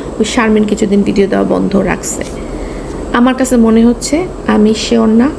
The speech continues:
এটা আল্লাহ খুব ভালো বলতে পারবে, ঠিক আছে? এবার তারা দেখলাম যে খুব ভালোই সেই পালন করতেছে, আহ, ইয়ের সাথে। আর বিল্লাল রীতিমতো মিথ্যা কথা বলে, মিথ্যা টাইটেল দিয়ে কিন্তু ভিডিও করে,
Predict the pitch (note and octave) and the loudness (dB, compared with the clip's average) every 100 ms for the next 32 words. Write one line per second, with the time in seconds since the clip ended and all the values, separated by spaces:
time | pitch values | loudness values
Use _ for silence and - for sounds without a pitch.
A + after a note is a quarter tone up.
0 | - G#3+ G3 F#3+ G3+ G#3 - G#3 G3 G3 | -4 -4 0 0 2 0 0 0 0 2
1 | F#3 F3+ F3+ G#3 - - A#3 - - - | 2 0 0 -2 -4 -4 -6 -6 -8 -2
2 | C4+ D4 - D#3+ - - - - - - | 0 0 0 -4 -6 -10 -10 -10 -10 -8
3 | - - - - A#3+ B3 B3+ A#3 E4 - | -8 -8 -10 -4 0 0 0 0 -2 -8
4 | - - - - - - - - - - | -12 -12 -12 -12 -12 -12 -12 -12 -10 -10
5 | - - - B3 B3 A3+ A#3 A3+ A3+ A3+ | -10 -8 -2 0 0 0 0 2 2 2
6 | - A#3 G3+ G#3+ G#3+ G#3 G3 G3 A3 G#3 | 0 0 2 2 4 2 0 0 0 0
7 | G3 G#3 G#3 G3 - - - - - - | 0 2 2 0 -2 -4 -2 -2 -2 -6
8 | - - - - - - - - - C3+ | -4 -2 -2 -2 0 2 2 -2 -2 -4
9 | - - - - - - - G3+ G3+ G3+ | -4 -8 -10 -10 -10 -8 -2 0 2 2
10 | G3+ - - - - - - - - - | 0 -6 -10 -12 -12 -10 -10 -8 -6 -6
11 | - G#3 C4 C#4 C#4 C#4 A#3 A3+ B3 A#3+ | 2 4 6 4 4 4 4 2 2 2
12 | A#3+ A#3+ B3+ B3+ A3+ - - B3+ B3 A#3 | 2 2 2 0 -2 -2 -4 -2 0 0
13 | A3+ A3+ A3 G#3+ - A#3+ A3 G#3 G#3+ G#3+ | 2 2 2 0 0 -2 0 0 0 2
14 | A3 A3 G#3 G3+ G3+ G#3+ A3 G#3 | 2 2 0 2 2 2 2 2